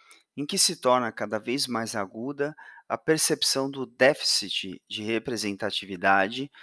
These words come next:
e, portanto, de legitimidade das estruturas globais. Os brics, Brasil, Rússia, Índia, China e África do Sul, apesar das distâncias geográfica e cultural,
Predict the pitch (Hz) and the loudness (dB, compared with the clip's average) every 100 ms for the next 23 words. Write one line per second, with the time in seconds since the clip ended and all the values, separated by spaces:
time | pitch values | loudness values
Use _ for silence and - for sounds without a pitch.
0 | - - 131 143 131 - 107 101 104 95 | -20 -6 -2 2 0 0 -2 -4 -8 -6
1 | 101 107 151 143 - 135 113 95 101 104 | -2 2 4 2 -2 -4 -4 2 4 4
2 | 104 123 123 - - - - 110 107 110 | 0 -8 -10 -18 -20 -20 0 2 2 0
3 | - 110 - 107 104 - 120 104 82 - | -2 -6 -6 -4 -4 -2 -4 -4 -8 -4
4 | - - - _ _ - _ _ 139 127 | -2 -2 -6 _ _ -20 _ _ -2 -2
5 | 131 180 196 - - - - _ - 113 | 0 -2 -2 2 2 2 -6 _ -4 -2
6 | 101 120 151 156 110 117 135 127 - 110 | 0 0 0 0 -4 -4 2 2 2 -2
7 | 107 127 120 107 98 - 120 120 113 110 | -4 -4 -4 -4 -2 -2 -2 -4 -4 -4
8 | 104 120 - - 104 - - 143 175 - | 2 0 0 -8 -6 -4 -2 -2 -4 -8
9 | - - - - 110 123 113 120 139 127 | -20 -20 -20 -12 -6 -4 0 2 2 0
10 | 120 113 98 131 - - 175 214 196 123 | -4 -6 -6 0 0 2 0 0 0 -2
11 | 104 104 92 101 98 98 - - 98 - | -2 -4 0 2 2 0 -6 -8 -10 -10
12 | 107 110 110 135 151 | -4 2 6 6 2